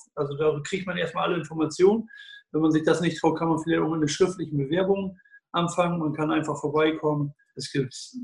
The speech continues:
alle möglichen E-Mail schreiben, wie auch immer. Irgendwie Kontakt suchen, ganz egal. Muss nichts Offizielles sein, einfach mal melden.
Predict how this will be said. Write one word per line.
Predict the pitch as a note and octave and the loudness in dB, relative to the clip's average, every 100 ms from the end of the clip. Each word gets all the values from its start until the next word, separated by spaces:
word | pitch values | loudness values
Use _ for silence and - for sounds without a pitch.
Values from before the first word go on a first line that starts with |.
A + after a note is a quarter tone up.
| A#3+ - B2 D#3 | -12 -12 -12 0
alle | D3+ C#3+ | 6 8
möglichen | D3 C#3+ C3 A#2 A2+ A2+ _ _ - | 8 4 0 0 -2 -4 _ _ 2
E-Mail | F3+ E3+ D#3+ | 6 8 6
schreiben, | D#3 - C#3+ C#3 C3+ B2 - _ _ | 4 2 4 4 0 -10 -14 _ _
wie | F3 E3+ | -2 2
auch | D3+ C3 | 2 2
immer. | G#2+ F2+ - _ | -6 -10 -16 _
Irgendwie | G3+ G3+ F3+ | 0 2 2
Kontakt | F3 D#3+ E3 D#3+ - | -2 0 2 0 0
suchen, | E3 - D3 C3 - - - - | -2 0 -2 -2 -10 -20 -20 -4
ganz | D3 C#3 | -2 -2
egal. | B2+ A#2 G2+ | -2 -4 -2
Muss | D3 F3 | -2 0
nichts | F3+ - | 0 0
Offizielles | - A2+ D3 - F3+ E3 D#3 | 0 0 0 2 4 4 2
sein, | D3+ D3 | 2 2
einfach | C#3+ C#3+ | 0 -2
mal | A#2+ A2+ | -4 -6
melden. | G2+ - | -8 -12